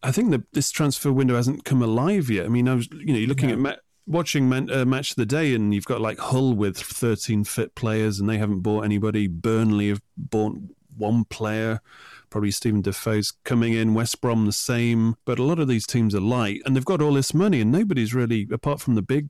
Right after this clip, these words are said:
Speaker 1: top-end clubs, have really, uh, splashed the cash yet. And you think they would have, obviously, 'cause there's a vested interest in staying in the, the, the division.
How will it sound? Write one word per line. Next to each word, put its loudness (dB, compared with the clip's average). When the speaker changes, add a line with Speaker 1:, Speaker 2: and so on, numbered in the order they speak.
Speaker 1:
top-end -2
clubs, -6
have -6
really, 0
uh, -2
splashed -4
the -4
cash -2
yet. -4
And 2
you 4
think 0
they 0
would -2
have, -2
obviously, 0
'cause -4
there's 0
a 0
vested -2
interest 0
in 0
staying 0
in 2
the, 0
the, -4
the -6
division. -4